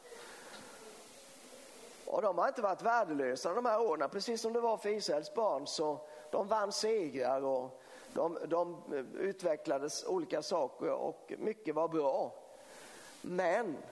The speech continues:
det fanns det här suckandet efter Herren. Det fanns någonting. Jag tror att vi har det med. Vi är inte nöjda. En del av oss har smakat saker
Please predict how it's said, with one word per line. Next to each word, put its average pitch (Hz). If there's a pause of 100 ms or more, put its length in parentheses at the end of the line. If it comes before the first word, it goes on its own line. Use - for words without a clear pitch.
(600)
det 185
fanns 151
det 214
här 165
suckandet -
efter -
Herren. 135
Det 123
fanns 190 (220)
någonting. 127 (840)
Jag -
tror 220
att 175
vi 165
har 147
det 135
med. 123 (640)
Vi 160
är 160
inte 185
nöjda. 127 (2000)
En 190
del 208
av 214
oss 196
har 180
smakat 175 (160)
saker 131